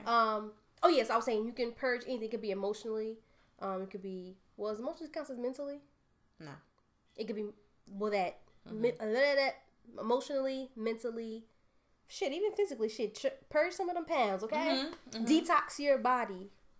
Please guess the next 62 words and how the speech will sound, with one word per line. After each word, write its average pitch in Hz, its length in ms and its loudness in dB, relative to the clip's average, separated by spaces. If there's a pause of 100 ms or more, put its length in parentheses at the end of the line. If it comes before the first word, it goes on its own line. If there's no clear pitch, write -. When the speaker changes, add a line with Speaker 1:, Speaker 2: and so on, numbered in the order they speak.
(200)
Speaker 1:
like 214 200 0
that. - 100 -4
Speaker 2:
Speaking 262 220 -2
of 214 80 -4
which, 214 160 -4
you 220 60 -6
need 214 100 -4
to 208 60 -6
buy 185 140 -4
me 180 100 -8
another 170 180 -10
box. 165 200 -8 (140)
Thanks. - 280 -12 (240)
Speaker 1:
Oh, 240 340 -4
yeah, 240 120 -2
yeah. 233 180 0
You 226 120 0
told 240 180 -4
me 220 60 -2
that, 208 80 -2
like, 180 140 -8
two 220 140 -10
weeks 202 240 -8
ago. - 140 -12 (760)
Okay, 208 280 -2
I'll 196 100 -4
get 185 140 -8
it, 170 100 -12
though. - 160 -14 (100)
Okay, 214 220 4 (200)
so - 120 8
eight 285 140 10
people 320 180 6
that, 285 240 8
<laughs> - 80 -8
eight 339 200 8
people 339 280 0
you 262 220 0
should 240 240 -6
get, 220 180 -6
just 220 260 -4
get 208 180 -2
rid 202 180 0
of. 180 320 -10
Speaker 2:
Mm-hmm. 160 300 -16 (200)
Speaker 1:
Those 220 340 4
who 302 80 -2
spread 254 240 2
negativity. 220 600 -4
Speaker 2:
Mm-hmm. 175 440 -8 (340)
Speaker 1:
Those 220 240 4
who 269 80 -4
criticize 220 580 2
you 208 200 -4
all 214 260 6
the 196 120 -2
time. - 380 -8
Speaker 2:
Mm-hmm. 175 280 -6
Speaker 1:
It's 208 100 -2
a - 20 -4
difference 240 280 -2
between, 220 480 -2